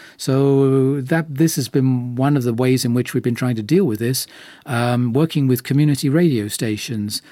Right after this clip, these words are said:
of which, uh, there are now several working down in, in the southern end of Cox's Bazar, and who are, if not direct we've had a radio, there's been a ra-, distribution of, of radio sets taking place. Several thousand are already out there, maybe more.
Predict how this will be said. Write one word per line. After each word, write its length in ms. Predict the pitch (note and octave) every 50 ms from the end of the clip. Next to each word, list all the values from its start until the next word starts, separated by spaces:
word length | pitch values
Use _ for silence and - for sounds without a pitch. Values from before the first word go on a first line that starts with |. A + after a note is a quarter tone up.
| - _ -
of 100 | A2+ G#2+
which, 280 | B2 A#2+ A2+ - -
uh, 80 | C3 A#2+
there 180 | - A#2+ A#2+ A#2+
are 40 |
now 220 | A#2 C3+ C3+ C3+ B2+
several 560 | B2 - - D#3+ D#3+ - B2+ G#2+ G2+ F#2+ - _ _
working 560 | - A#2+ A#2+ B2 - - A#2+ G#2+ G#2 A2 A#2 A2
down 280 | - A#2+ B2+ C3+ C3
in, 220 | A#2 G#2+ G#2 G#2 A#2
in 160 | C#3 B2 A2+
the 80 | A2
southern 380 | G#2 - - C3+ C#3+ C#3 A#2 A2+
end 200 | G#2+ G#2 G#2 G#2
of 140 | - B2+ -
Cox's 380 | - - A#2 A#2 - - A2+ G2+
Bazar, 500 | - A2 G2+ G#2+ G#2 G2+ G#2 A2+ C3+ C#3 - - - - - - - - -
and 320 | - A#2+ B2 B2+ C3 C3
who 260 | - C3+ C#3 C3+ C3+ C3+
are, 400 | B2+ B2+ C3 C3 B2+ C3 B2 B2+ - - - -
if 240 | - E3 E3 - F3
not 320 | D#3+ C#3 C3 B2+ - - - D3 B2
direct 380 | A2 C3+ B2+ B2+ D3+ E3+ E3+ -
we've 300 | B2 A#2+ B2 B2 A#2+ G2+
had 120 | C3+ C3+
a 60 | A#2+ A2+
radio, 420 | A#2 C3+ C#3+ C#3+ B2 C3 B2 A#2
there's 160 | A2 A#2 G#2+
been 140 | - B2 A2+
a 60 | A2
ra-, 160 | A2 B2 B2+ B2+ A#2+
distribution 640 | - B2+ B2+ - - - - E3 D3+ - - A#2+ G#2
of, 180 | G2+ G2 -
of 160 | - A#2 G2+ A#2
radio 280 | B2 B2 A#2 A2+ A2
sets 420 | G#2+ - - C#3+ F3+ G3+ - - -
taking 320 | - B2+ A#2 A#2+ A#2 G#2+
place. 260 | - C#3 C#3+ F3+ E3+
Several 260 | - - A#2 A2+ A2+
thousand 460 | G#2 - A#2 A2 A2+ B2 B2+ C#3 B2+ A#2
are 100 | A2+ G#2
already 320 | G#2+ G#2+ G#2+ G#2+ G#2+ G#2
out 240 | G#2+ A2 A#2+ A#2+ -
there, 160 | C3 B2+ C3+
maybe 280 | C3 A#2+ A2+ A2 - G#2+
more. 400 | G#2 A2 A2 A2 B2 C#3+ D#3